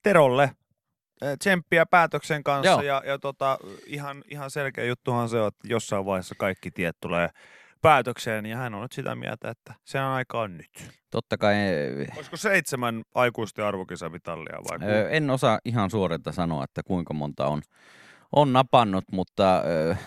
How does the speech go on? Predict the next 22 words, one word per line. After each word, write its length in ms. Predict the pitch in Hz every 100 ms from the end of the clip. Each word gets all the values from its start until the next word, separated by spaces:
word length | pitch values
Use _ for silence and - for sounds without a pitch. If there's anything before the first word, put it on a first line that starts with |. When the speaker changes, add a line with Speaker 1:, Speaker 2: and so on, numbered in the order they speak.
| -
Speaker 2:
vuoden 320 | 120 120 113 117
kilpailutauko 960 | 143 135 131 131 120 - 127 120 123 117 - -
polvioperaation 1080 | 131 131 117 113 117 113 117 110 - 107 110
jälkeen 520 | 117 110 - 104 98
pitänyt 400 | - - 107 95 - -
Tero 280 | 104 101
Pitkämäen 680 | - 110 - 98 90 85 85 80 _ _ _ _ _ _ _ _ - - _
totta 300 | 95 - 90
kai 180 | 92 90
sivussa, 580 | - 107 98 90 - 87 - - - _
sivussa 480 | _ 131 120 113 101 -
kentiltä, 640 | 113 104 87 87 - 90
ja 360 | 85 85 80 71
nyt 200 | 95 -
eilen 260 | 90 85 78
se 120 | 90
sitten 340 | 98 - 87 78 _ _
maanantaina 540 | 107 101 90 92 90
tuli 280 | 87 98 90 - - - - _
tietoon 460 | 247 226 - 180 160
ja, 180 | 156 -
ja 220 | 151